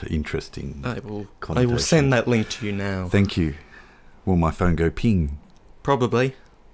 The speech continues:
Speaker 1: In three, two,
Speaker 2: Sounds likely.
Speaker 1: one.
Speaker 2: I haven't sent it yet. Okay, I've sent it now.
Speaker 1: Minus one,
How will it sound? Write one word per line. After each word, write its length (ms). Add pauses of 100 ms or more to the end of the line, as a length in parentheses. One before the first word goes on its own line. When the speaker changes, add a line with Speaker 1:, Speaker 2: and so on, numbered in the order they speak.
(260)
Speaker 1:
In 80
three, 460 (580)
two, 120
Speaker 2:
Sounds 240
likely. 460 (180)
Speaker 1:
one. 380 (420)
Speaker 2:
I 180
haven't 280
sent 320
it 100
yet. 220 (580)
Okay, 280
I've 100
sent 280
it 60
now. 180
Speaker 1:
Minus 360
one, 420